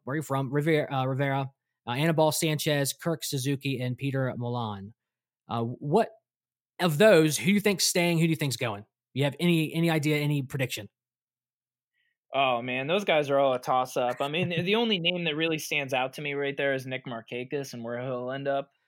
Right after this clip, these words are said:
Speaker 2: And I, I could see a contender chasing after him.
Speaker 1: Do you think that maybe, 'cause he's, he's, like, thirty-four or thirty-five now, isn't he?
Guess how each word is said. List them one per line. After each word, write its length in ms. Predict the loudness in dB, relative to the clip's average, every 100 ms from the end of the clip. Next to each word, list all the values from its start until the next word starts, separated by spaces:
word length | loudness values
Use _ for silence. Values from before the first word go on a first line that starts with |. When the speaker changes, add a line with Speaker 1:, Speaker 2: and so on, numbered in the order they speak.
| _ _ _ _ _
Speaker 2:
And 360 | -6 -4 -4 -4
I, 200 | -2 -2 0
I 120 | -2
could 160 | -2
see 160 | -4 -6
a 60 | -4
contender 480 | -8 -8 -8 -8 -8
chasing 340 | -10 -10 -12
after 280 | -12 -12 -14
him. 260 | -14 -16 -20 _ _ _ -2
Speaker 1:
Do 80 | -2
you 80 | 2
think 260 | 0 2
that 140 | 2 2
maybe, 240 | 2 0
'cause 180 | -2 -2
he's, 340 | 0 0 -2 -6 _ _ _ _ -8
he's, 260 | -6 -4
like, 140 | -6 -8 -12 -2
thirty-four 760 | 2 2 2 -4 0 4 6 4
or 60 |
thirty-five 640 | 2 2 2 0 -2 0 0
now, 220 | -2 -2
isn't 200 | -2 -2
he? 200 | -6